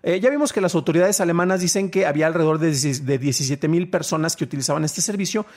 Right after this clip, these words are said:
y, eh, más de diecinueve mil vendedores registrados dentro de, de este lugar, ¿no? Era básicamente un, un bazar. Eh, los grupos de seguridad Flashpoint, cualquier referencia con un evento de D C Comics es mera coincidencia.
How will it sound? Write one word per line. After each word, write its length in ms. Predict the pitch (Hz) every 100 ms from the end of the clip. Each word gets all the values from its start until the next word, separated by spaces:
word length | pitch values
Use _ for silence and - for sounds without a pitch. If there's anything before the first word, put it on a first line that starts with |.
| - -
y, 360 | 196 196 214 226
eh, 240 | 170 160
más 260 | 160 175 185
de 80 | 202
diecinueve 540 | 175 160 165 160 165
mil 220 | 170 202 165
vendedores 960 | 143 156 151 139 139 185 196 151 -
registrados 1040 | - 143 - 135 - - 165 180 139 - 123
dentro 400 | 143 143 139 127
de, 280 | 120 123
de 140 | 117 123
este 220 | - 139
lugar, 320 | 120 110 92
¿no? 160 | 131 - - - -
Era 140 | - 285
básicamente 580 | - 196 175 170 156 170
un, 240 | 156 165
un 380 | 147 147 143 135
bazar. 420 | 143 - 233 294 - - -
Eh, 680 | 160 165 170 170 170 - _ -
los 180 | 196 202
grupos 340 | 240 302 254
de 80 | 233
seguridad 440 | 202 185 180 190
Flashpoint, 680 | - 220 220 - 180 202 - - _ _ _ _ _ _
cualquier 340 | - 135 190 190
referencia 380 | 165 165 170
con 160 | - 175
un 100 | 170
evento 340 | 165 160 151
de 140 | 143 127
D 100 | 160
C 200 | 165 -
Comics 500 | - 151 165 - - - - 185
es 200 | 151 131
mera 260 | 143 160 180
coincidencia. 720 | 180 170 165 170 156 156